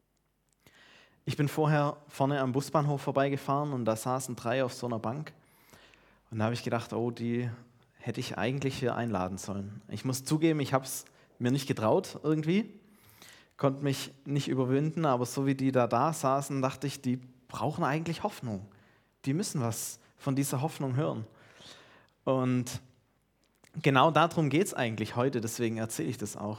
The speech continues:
Wie wird diese Hoffnung, die wir haben,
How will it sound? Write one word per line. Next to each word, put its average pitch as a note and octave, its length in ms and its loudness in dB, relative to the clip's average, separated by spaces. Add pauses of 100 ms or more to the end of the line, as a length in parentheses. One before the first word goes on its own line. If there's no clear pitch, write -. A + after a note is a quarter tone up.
Wie E3 280 2 (280)
wird F3 400 2
diese F3 340 2
Hoffnung, E3 540 0 (240)
die A#2+ 120 2
wir A2 160 2
haben, D3+ 380 -2